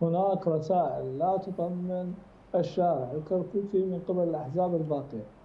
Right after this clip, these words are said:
أما إذا كانت الرسائل من جميع الأطراف مطمنة للشارع الكركوكي، ثق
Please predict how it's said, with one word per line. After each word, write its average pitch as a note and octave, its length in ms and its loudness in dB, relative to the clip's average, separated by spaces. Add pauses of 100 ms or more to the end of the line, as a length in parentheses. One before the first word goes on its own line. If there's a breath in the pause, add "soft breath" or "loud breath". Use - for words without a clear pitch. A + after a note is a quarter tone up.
(540)
أما F3+ 440 4
إذا E3+ 180 2 (100)
كانت G3 300 0
الرسائل E3 460 0
من D#3 240 -6
جميع F#3+ 260 -2
الأطراف F3 480 -2
مطمنة F3 560 0
للشارع F#3 460 2
الكركوكي، F#3+ 720 0 (100)
ثق G3+ 100 -2